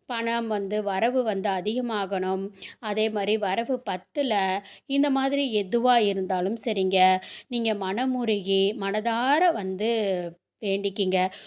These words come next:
முக்கியமா வந்து இந்த தீபம் எதுக்கு அப்படின்னா, கடன் பிரச்சனையை வந்து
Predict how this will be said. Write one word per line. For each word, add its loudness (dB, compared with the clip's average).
முக்கியமா 0
வந்து -2
இந்த -4
தீபம் 0
எதுக்கு -2
அப்படின்னா, 0
கடன் 2
பிரச்சனையை 0
வந்து 2